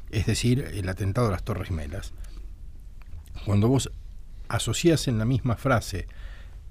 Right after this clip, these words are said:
ese acontecimiento con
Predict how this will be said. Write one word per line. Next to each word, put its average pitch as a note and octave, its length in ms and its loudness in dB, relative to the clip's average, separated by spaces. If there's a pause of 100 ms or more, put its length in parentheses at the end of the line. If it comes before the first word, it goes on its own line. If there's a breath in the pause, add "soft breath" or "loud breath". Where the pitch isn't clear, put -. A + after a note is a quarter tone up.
(120)
ese D#3 580 10
acontecimiento A2+ 1040 4
con A2 480 2